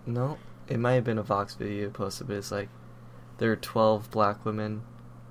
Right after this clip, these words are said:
were elected to courts in Texas or something, and it's a big deal or something. It's like, oh, no, I might have seen that on Reddit. But it's like, I mean, neat, but, like, how about, like,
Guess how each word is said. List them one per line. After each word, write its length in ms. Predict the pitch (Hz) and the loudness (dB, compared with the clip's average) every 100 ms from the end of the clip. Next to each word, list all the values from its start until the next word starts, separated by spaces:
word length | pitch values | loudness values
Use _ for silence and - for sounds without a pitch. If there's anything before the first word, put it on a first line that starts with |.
| - - | -10 -2
were 120 | 113 | 0
elected 480 | 104 110 - 113 - | 2 0 -2 -8 -8
to 100 | - | -10
courts 400 | - 113 113 117 | -6 -4 -4 -6
in 80 | |
Texas 420 | - 110 - 120 117 | -6 -8 -8 -8 -6
or 60 | |
something, 420 | - 113 117 110 | -6 -6 -6 -6
and 120 | 107 107 | -6 -8
it's 120 | - | -8
a 40 | |
big 220 | 110 107 113 | -8 -8 -4
deal 180 | 110 | -4
or 80 | 110 | -4
something. 300 | - 113 113 | -4 -4 -4
It's 140 | 104 113 | -2 2
like, 220 | 107 - - - - - | 2 0 -14 -14 4 12
oh, 160 | 175 | 12
no, 160 | 151 127 | 12 12
I 120 | 117 | 12
might 160 | 131 123 | 10 10
have 100 | - | 6
seen 260 | 123 113 | 0 2
that 120 | 104 | 2
on 180 | 104 98 | 2 2
Reddit. 280 | 101 95 - - - - - - - | 4 4 2 -2 -14 -14 -12 -8 4
But 120 | 113 | 6
it's 160 | 113 127 | 8 10
like, 240 | 120 110 - - - - - - | 10 10 0 -14 -14 -14 -6 4
I 80 | |
mean, 300 | 120 113 110 - - | 6 6 4 -2 -2
neat, 460 | 110 113 135 - - - - | 2 4 4 2 -6 -4 4
but, 280 | 110 - - - | 6 4 -2 -4
like, 300 | 110 107 98 - - - - - | 2 2 0 -6 -14 -16 -16 -8
how 180 | - 113 | 4 6
about, 380 | 117 113 110 - - - - - - - - - 120 | 10 8 8 0 -14 -16 -16 -16 -16 -16 -16 -10 -6
like, 180 | 98 | -6